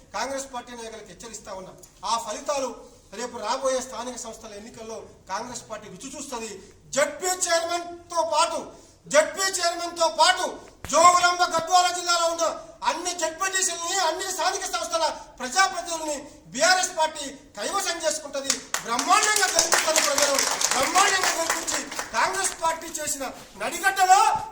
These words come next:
కాంగ్రెస్ పార్టీ చేసిన, ముఖ్యమంత్రి రేవంత్ రెడ్డి చేసిన నీచత్వానికి చెంపదెబ్బ పెడతారని చెప్పి ఈ సందర్భంగా వాళ్ళని నేను హెచ్చరిస్తా ఉన్నా. అద్భుతమైన కార్యకర్తల బలం, బ్రహ్మాండమైన నాయకుల బలం, బ్రహ్మాండమైన అనుభవం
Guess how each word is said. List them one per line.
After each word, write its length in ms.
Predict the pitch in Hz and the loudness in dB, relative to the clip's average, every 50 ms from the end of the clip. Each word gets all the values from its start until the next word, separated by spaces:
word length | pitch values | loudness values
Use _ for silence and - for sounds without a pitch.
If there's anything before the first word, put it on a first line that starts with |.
| - 269 | 0 2
కాంగ్రెస్ 360 | 320 392 403 427 427 415 - - 359 | 2 2 2 -2 -4 -4 -4 0 0
పార్టీ 240 | 359 339 - 359 339 - 339 | 0 0 -2 -6 -10 -10 -8
చేసిన, 240 | 320 285 294 294 277 - - - - - - | -8 -8 -6 -6 -6 -6 -8 -10 -16 -16 -16
ముఖ్యమంత్రి 480 | 247 247 - 330 320 330 320 320 302 285 247 220 233 | -16 -8 -6 -4 -4 -4 -4 -6 -8 -10 -4 2 2
రేవంత్ 320 | 311 381 403 427 415 - | 4 4 4 2 0 -2
రెడ్డి 160 | 381 381 330 320 | -4 -6 -6 -4
చేసిన 200 | 311 320 - 285 269 - - - - - - 233 | -4 -4 -2 -4 -4 -6 -8 -12 -18 -12 -8 -6
నీచత్వానికి 640 | 320 330 - 370 359 - 330 302 302 285 294 294 262 240 - - - - - - | -4 -2 -2 -2 -2 -2 -2 -2 -2 -2 -4 -8 -12 -14 -16 -18 -20 -14 -4 -2
చెంపదెబ్బ 520 | 247 330 359 359 359 339 349 330 311 302 294 277 | -2 -2 -2 -2 -4 -4 -2 -2 -2 -2 -2 -2
పెడతారని 360 | 277 269 262 269 262 262 254 247 | -2 -2 -2 -4 -6 -6 -8 -10
చెప్పి 180 | 247 254 262 254 | -14 -14 -14 -12
ఈ 80 | - 226 | -10 -10
సందర్భంగా 420 | 220 233 233 233 226 226 220 196 185 - - - - 196 | -8 -8 -8 -8 -8 -8 -8 -8 -8 -10 -16 -20 -16 -12
వాళ్ళని 200 | 214 220 220 214 | -10 -10 -10 -10
నేను 120 | 208 202 196 | -12 -14 -16
హెచ్చరిస్తా 400 | - - 247 240 220 - - 214 190 185 | -14 -14 -14 -14 -14 -14 -12 -10 -10 -10
ఉన్నా. 120 | 185 180 - - - - - - - | -12 -14 -18 -20 -20 -20 -20 -14 -14
అద్భుతమైన 580 | 196 190 190 - 262 262 254 247 240 233 226 220 - | -14 -12 -12 -12 -10 -8 -8 -8 -8 -8 -10 -10 -8
కార్యకర్తల 460 | 202 208 254 254 - 262 - 269 247 233 226 | -8 -8 -8 -8 -10 -10 -10 -10 -10 -10 -10
బలం, 180 | 226 220 214 - - - _ _ _ - | -10 -12 -14 -16 -20 -20 _ _ _ -8
బ్రహ్మాండమైన 640 | 196 220 240 247 262 285 320 320 320 320 311 302 294 285 269 | -6 -4 -2 2 2 4 4 4 4 4 4 4 2 2 2
నాయకుల 300 | 269 311 339 330 339 330 311 320 | 2 2 2 2 0 -2 0 2
బలం, 180 | 302 294 285 269 - - - - - - - | 2 0 0 -2 -6 -10 -16 -20 -20 -14 -6
బ్రహ్మాండమైన 600 | 247 254 269 285 330 339 370 370 370 359 370 370 349 320 | -4 -2 2 6 6 6 8 6 6 4 4 4 6 4
అనుభవం 340 | 311 349 - 392 381 370 370 | 4 4 6 6 6 6 6